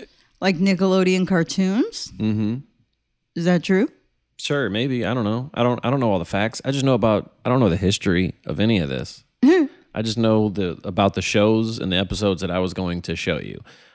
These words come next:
Speaker 2: Uh, what did you give? Give me a, give me a real thing.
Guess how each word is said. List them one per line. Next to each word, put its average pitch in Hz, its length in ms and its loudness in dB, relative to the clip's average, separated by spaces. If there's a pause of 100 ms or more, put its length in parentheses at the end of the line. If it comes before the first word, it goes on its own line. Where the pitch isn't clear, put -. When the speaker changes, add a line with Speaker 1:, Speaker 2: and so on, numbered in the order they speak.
(200)
Speaker 2:
Uh, 85 400 -2 (400)
what 135 160 4
did 214 160 4
you 226 100 4
give? 160 400 -2
Give 214 140 0
me 247 180 0
a, 240 80 0
give 214 260 -4
me 262 160 0
a 254 60 0
real 262 380 2
thing. 196 600 0